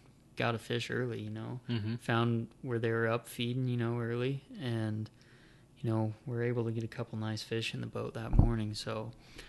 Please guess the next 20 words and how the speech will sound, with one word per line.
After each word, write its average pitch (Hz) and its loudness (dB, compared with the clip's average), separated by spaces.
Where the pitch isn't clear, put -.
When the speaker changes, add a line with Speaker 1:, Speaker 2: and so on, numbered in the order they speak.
Speaker 1:
yeah, 135 4
a, 127 2
a 127 2
lot 123 6
of 131 2
people 131 -2
go 120 2
up 120 0
to 117 -8
the 110 -6
dam 113 0
and, 117 -4
you 110 -2
know, 110 -2
Speaker 2:
Yeah. 113 -2
Speaker 1:
wait 117 0
for - -6
'em 113 -2
to 110 -2
roll 113 0